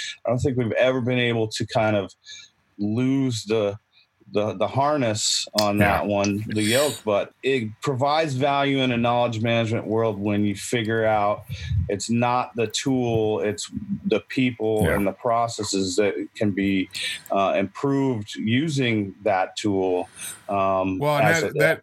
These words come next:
Speaker 2: that, that's a good point. It seems to be such a blanket. People just think, uh, SharePoint, or you hear enough about it industry-wide. People, you, or organizations are using Microsoft SharePoint as their primary enterprise level,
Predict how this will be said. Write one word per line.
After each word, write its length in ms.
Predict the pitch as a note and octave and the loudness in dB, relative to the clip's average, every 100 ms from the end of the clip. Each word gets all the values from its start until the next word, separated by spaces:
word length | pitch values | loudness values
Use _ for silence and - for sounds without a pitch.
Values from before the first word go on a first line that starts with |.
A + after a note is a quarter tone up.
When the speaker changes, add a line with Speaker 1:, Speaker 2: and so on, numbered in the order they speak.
| - | -2
Speaker 2:
that, 220 | C#3+ D3+ | 0 2
that's 240 | D#3 E3+ | 0 2
a 60 | C#3+ | 2
good 300 | B2 C#3+ G2+ | 2 -2 -2
point. 360 | D3+ E3 C#3 B2 | -2 0 0 0
It 80 | |
seems 320 | - E3 D#3+ C3 | 2 4 2 2
to 60 | |
be 120 | C3+ | 0
such 340 | B2 - C#3 B2+ | 2 2 2 0
a 80 | G#2 | 0
blanket. 640 | F#2+ A2+ B2 C#3+ C#3+ A#2+ - - | 0 0 0 0 0 0 0 -2
People 260 | D#3 D3+ | -2 -2
just 240 | B2+ B2+ - | -2 0 2
think, 280 | B2+ A#2+ - - - - - | 2 0 -6 -12 -12 -12 -4
uh, 280 | A2 G#2 G2 | 0 0 0
SharePoint, 760 | - C#3+ D3 - C3 C3 B2 | 2 2 0 0 0 0 0
or 120 | G#2+ G#2+ | 0 0
you 100 | G2+ | 0
hear 260 | B2 D#3+ | 2 2
enough 340 | C#3 C3 B2+ A#2 | 2 0 0 -2
about 340 | G2+ A#2 A#2 | 0 0 0
it 120 | A#2 | 0
industry-wide. 1000 | B2+ C#3 B2 G#2 A#2+ A2+ A2 A2 G#2+ G#2 - - - | 0 0 0 0 0 2 2 2 -2 -4 -8 -10 -6
People, 420 | D3 D3 C3 B2 | -4 0 0 0
you, 380 | - A#2 B2 C3+ A2+ | 0 2 2 0 -2
or 100 | A2 | -2
organizations 760 | C3 C#3+ B2+ C3 B2 B2 A2+ | 0 0 0 0 0 0 0
are 60 | A2 | 2
using 300 | A2+ G#2+ G#2+ | 2 2 2
Microsoft 520 | G#2+ A2 G#2 A2+ G#2 | 2 0 0 0 0
SharePoint 640 | - D3+ A#2+ B2+ B2 A#2 A#2+ - - - | 0 0 0 -2 0 -2 -6 -12 -10 -2
as 320 | G#2+ G#2+ F2 | 0 2 2
their 140 | G2+ | 0
primary 880 | F#2 - B2+ A#2+ A#2 A2+ G#2+ G2 G2 - | 0 0 0 2 2 2 2 0 -2 -2
enterprise 640 | C3 C3+ - B2 A#2+ G#2 | -2 -2 0 0 0 0
level, 580 | A2+ G#2+ G#2+ G#2 G2 | 0 0 2 2 0